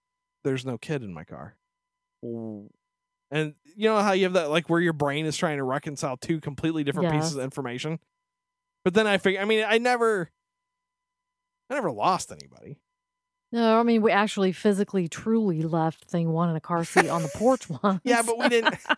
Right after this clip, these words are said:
Speaker 2: <laughs>
Speaker 1: we were, we
Speaker 2: Not, not for long, but
Speaker 1: we
Speaker 2: we
Speaker 1: got
Speaker 2: did
Speaker 1: in
Speaker 2: it.
Speaker 1: the car, and we, I started the car, and then we went, "Oh, there's a kid on the porch."
Speaker 2: Oh, we have a baby now.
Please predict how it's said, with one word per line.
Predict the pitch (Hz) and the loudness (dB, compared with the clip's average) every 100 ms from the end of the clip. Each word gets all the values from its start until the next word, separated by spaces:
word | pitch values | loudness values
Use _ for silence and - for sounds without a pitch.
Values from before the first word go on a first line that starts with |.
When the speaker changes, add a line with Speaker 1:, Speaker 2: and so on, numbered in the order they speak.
| - | -4
Speaker 2:
<laughs> | - - - | -10 -10 -2
Speaker 1:
we | 220 233 | 2 2
were, | 226 - | 2 2
we | 294 294 | 6 6
Speaker 2:
Not, | 226 269 | 6 4
not | 277 269 214 | 6 6 4
for | 214 | 2
long, | 196 247 233 202 202 | 4 4 4 2 2
but | 214 | 2
Speaker 1:
we | 302 | 2
Speaker 2:
we | 277 | 4
Speaker 1:
got | 240 226 | 4 4
Speaker 2:
did | 214 | 2
Speaker 1:
in | |
Speaker 2:
it. | 208 | 2
Speaker 1:
the | 196 | 4
car, | 214 180 123 110 147 - _ _ _ _ _ | 4 4 2 -4 -6 -12 _ _ _ _ _
and | 185 190 185 _ | 0 2 -2 _
we, | 190 196 | 0 0
I | 170 185 | 2 2
started | 214 208 190 | 4 4 2
the | |
car, | 175 180 143 135 | 4 4 4 0
and | 123 165 | -2 0
then | 160 | 0
we | 156 | 0
went, | 143 110 | -2 -4
"Oh, | 143 120 | -8 -6
there's | 117 | -6
a | 120 | -6
kid | - 110 | -6 -6
on | 90 | -8
the | |
porch." | - - 214 190 | -10 -6 -2 2
Speaker 2:
Oh, | |
we | 202 | 4
have | 233 | 2
a | 185 | 4
baby | - 180 175 | 4 4 4
now. | 190 | 2